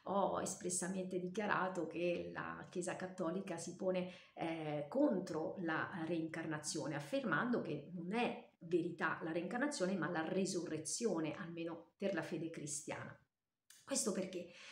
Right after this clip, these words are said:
Non per togliere qualcosa alle fedi e alle religioni che credono nella reincarnazione, ehm, ma proprio perché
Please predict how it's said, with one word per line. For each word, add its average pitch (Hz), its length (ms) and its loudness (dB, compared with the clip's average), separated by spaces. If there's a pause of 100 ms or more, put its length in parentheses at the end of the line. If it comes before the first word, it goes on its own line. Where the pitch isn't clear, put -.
(200)
Non 233 440 6
per 180 220 2
togliere 185 440 6
qualcosa 170 760 2
alle 190 500 4
fedi 165 640 2
e 160 200 2
alle 180 340 2
religioni 175 680 4
che 160 220 -2
credono 170 440 2
nella 156 260 0
reincarnazione, 147 1000 -2 (460)
ehm, 156 840 0
ma 254 280 0
proprio 294 440 4
perché 208 720 2